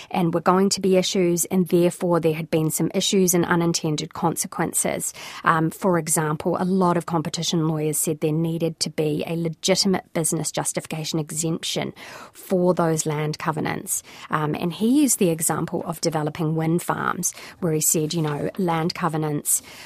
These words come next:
could potentially prevent the use or prevent them having certainty to invest in new developments if they know that someone can pull up next to them and do the same thing.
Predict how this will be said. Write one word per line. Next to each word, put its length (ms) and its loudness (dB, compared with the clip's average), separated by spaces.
could 300 0
potentially 600 0
prevent 440 0
the 80 -2
use 480 2
or 160 0
prevent 560 0
them 380 4
having 300 -2
certainty 800 4
to 120 -2
invest 420 0
in 80 2
new 160 2
developments 640 0
if 120 -4
they 140 4
know 340 2
that 120 2
someone 380 4
can 240 0
pull 240 4
up 140 4
next 300 -4
to 120 -2
them 200 0
and 200 2
do 200 2
the 100 -2
same 400 -2
thing. 500 -6